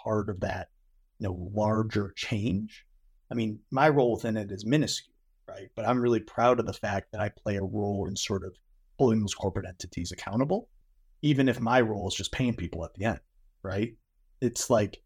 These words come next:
you're still a part of that. And there's a real sort of camaraderie around that that's built. So if you're really interested in this world,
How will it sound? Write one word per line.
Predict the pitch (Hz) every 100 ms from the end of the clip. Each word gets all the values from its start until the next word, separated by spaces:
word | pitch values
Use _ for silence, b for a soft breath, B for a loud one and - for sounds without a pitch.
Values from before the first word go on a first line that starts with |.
| _ _
you're | 120
still | 117 - 131 110
a |
part | - - 113
of | 104 -
that. | - - _ _ _ _ -
And | 113
there's | 123 123
a |
real | 120 156
sort | 160 147 123
of | 110
camaraderie | - 113 104 - 104 113 110
around | 120 120 127
that | 131 127
that's | - -
built. | - 110 143 - _ _ _ _ -
So | 120 104 104
if | 117
you're | 123
really | 147 127
interested | 117 127 123
in |
this | 107 -
world, | 107 113 113 110